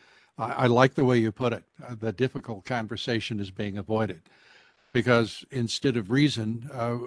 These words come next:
we have, uh, these, uh, racist, uh, uh, racial, uh, entrepreneurs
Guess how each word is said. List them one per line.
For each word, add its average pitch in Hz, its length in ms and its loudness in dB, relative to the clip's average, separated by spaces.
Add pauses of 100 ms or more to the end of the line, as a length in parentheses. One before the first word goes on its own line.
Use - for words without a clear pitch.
(120)
we 127 280 -6
have, 113 420 -2 (100)
uh, 117 320 -10
these, 120 340 -8
uh, 113 140 -12 (100)
racist, 123 840 2
uh, 107 200 -2 (520)
uh, 110 280 -4 (340)
racial, 123 840 4 (340)
uh, 113 320 -10 (340)
entrepreneurs 123 920 4